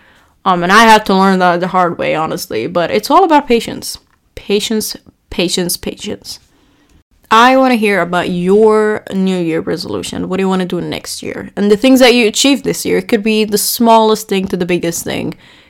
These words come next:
It generally doesn't matter. As long as you see it as an achievement, you feel like you achieved something, you are the boss.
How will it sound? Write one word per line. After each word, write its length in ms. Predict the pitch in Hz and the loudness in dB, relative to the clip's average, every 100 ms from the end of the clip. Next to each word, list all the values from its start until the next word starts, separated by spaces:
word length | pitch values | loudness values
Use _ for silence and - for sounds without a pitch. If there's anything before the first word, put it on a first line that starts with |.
| _ - | _ -4
It 260 | 196 180 | -4 -2
generally 460 | 175 190 190 180 180 | 2 2 2 0 0
doesn't 300 | 170 170 160 | -2 -4 -6
matter. 460 | - - - 175 - _ _ - | -6 -6 -6 -8 -12 _ _ -8
As 140 | 165 | 2
long 180 | 196 233 | 4 6
as 160 | 254 247 | 6 4
you 120 | 233 | 2
see 180 | - 226 | 4 4
it 80 | |
as 160 | 202 185 | 4 2
an 120 | 185 | -2
achievement, 680 | 185 - 170 175 165 160 160 | -4 -4 -4 -2 -4 -4 -6
you 60 | |
feel 260 | 170 202 202 | -2 2 4
like 280 | 190 185 - | 2 0 -2
you 120 | 175 | -2
achieved 340 | - 175 156 | -2 -4 -4
something, 640 | - - - 98 123 - 175 _ _ _ _ _ | -6 -8 -8 -10 -10 -10 -14 _ _ _ _ _
you 260 | 185 185 185 | -2 2 4
are 220 | 196 185 | 4 2
the 120 | 190 | 0
boss. 540 | 170 220 233 - - | -2 -2 -4 -6 -8